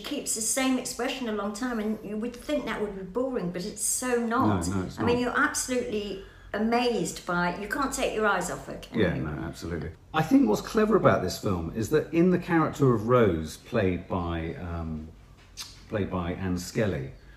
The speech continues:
Speaker 2: when you realise, and we won't ruin it yet, we're going to,
Speaker 1: No.
Speaker 2: but we're not gonna ruin it yet. When you discover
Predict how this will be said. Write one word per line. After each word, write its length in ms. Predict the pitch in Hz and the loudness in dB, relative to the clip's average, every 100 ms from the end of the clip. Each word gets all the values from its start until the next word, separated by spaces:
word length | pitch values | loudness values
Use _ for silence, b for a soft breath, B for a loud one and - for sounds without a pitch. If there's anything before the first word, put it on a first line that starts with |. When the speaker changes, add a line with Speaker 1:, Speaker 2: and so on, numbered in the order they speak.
| b b b b b - - - - - | b b b b b -20 -20 -20 -20 -6
Speaker 2:
when 360 | 135 123 180 208 | 2 8 8 8
you 100 | 202 | 6
realise, 380 | 156 151 110 90 | 8 8 8 6
and 80 | 110 | 4
we 60 | |
won't 180 | 123 127 | 4 4
ruin 160 | 107 95 | 4 0
it 100 | 92 | 0
yet, 260 | 98 - | -2 -2
we're 60 | 92 | -4
going 260 | 101 101 90 | 0 2 0
to, 80 | |
Speaker 1:
No. 100 | - 185 | -2 -2
Speaker 2:
but 80 | 123 | -2
we're 60 | 104 | -2
not 80 | |
gonna 120 | 95 92 | -2 -2
ruin 180 | 87 | -2
it 60 | 85 | -4
yet. 160 | 87 - | -6 0
When 200 | 143 190 | 4 4
you 80 | |
discover 680 | 151 139 - - 139 107 92 | 4 0 -2 0 2 4 2